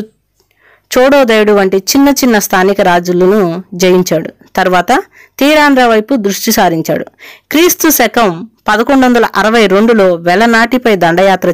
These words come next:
చేసి శ్రీశైలం, త్రిపురాంతకం ఆక్రమించుకున్నాడు. పలనాటి యుద్ధంలో నలగామ రాజుకు సాయంగా పెద్ద దళాన్ని పంపాడు. పలనాటి యుద్ధంలో వెలనాటి చోళులు బలహీనపడిన తర్వాత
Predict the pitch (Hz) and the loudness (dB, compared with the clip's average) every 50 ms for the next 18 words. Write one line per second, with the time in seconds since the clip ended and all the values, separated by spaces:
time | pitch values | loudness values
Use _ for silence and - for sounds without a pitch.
0 | - - 175 180 - - 294 285 294 - - - - 196 202 196 - - 196 190 | -2 -2 -2 -2 0 -2 -2 -4 -4 -4 -6 -2 0 0 0 0 0 0 0 2
1 | 185 185 208 247 247 247 - 175 160 - 190 185 175 175 175 170 180 - 220 262 | 2 2 2 0 -2 -2 -2 -6 -2 0 0 0 0 0 0 -2 -4 -2 -2 -2
2 | - - 180 - - 175 175 165 160 - - - 165 156 151 - - - - - | -2 -2 -4 -4 -4 -4 -4 -4 -4 -6 -8 -6 -4 -4 -4 -4 -8 -14 -20 -18
3 | - - - - - - - 240 247 277 302 311 302 302 294 294 262 247 220 220 | -14 -12 -12 -12 -14 -6 -4 -2 0 2 2 2 0 0 2 0 0 0 0 0
4 | 233 233 240 269 269 233 196 196 208 247 208 202 190 190 214 233 254 277 269 269 | 0 0 0 0 2 2 2 0 -2 -2 -2 -2 0 0 0 0 0 0 2 2
5 | 262 254 240 233 226 214 - - 226 214 - 208 196 196 190 190 190 220 240 226 | 2 2 2 0 -2 -2 -4 -6 -6 -4 -2 -2 -2 0 0 0 0 0 0 0
6 | 196 - - - 190 185 190 208 190 180 175 175 185 196 202 190 180 170 156 151 | -2 -4 -4 -6 -4 -2 -2 -2 0 0 0 2 2 2 0 0 0 -2 -4 -2
7 | - 160 151 151 - _ - - - - - _ - 240 240 254 277 294 311 311 | -2 -2 -2 -2 -6 _ -20 -20 -18 -18 -20 _ -4 -2 0 0 2 2 2 0
8 | 294 302 285 277 254 240 262 262 269 269 247 202 190 196 208 220 247 262 262 254 | 2 2 0 0 2 0 0 2 2 0 0 0 0 0 0 2 2 2 2 2
9 | 262 269 262 277 247 - 262 247 233 233 240 233 233 214 196 185 185 190 185 202 | 2 2 0 -2 -2 0 0 0 2 2 2 2 2 2 2 0 0 0 0 0
10 | 214 208 240 240 240 226 220 214 196 190 196 190 185 - 190 185 202 220 233 226 | 0 0 0 0 0 0 0 0 0 2 0 0 0 0 -2 -2 0 0 -2 0
11 | - | 0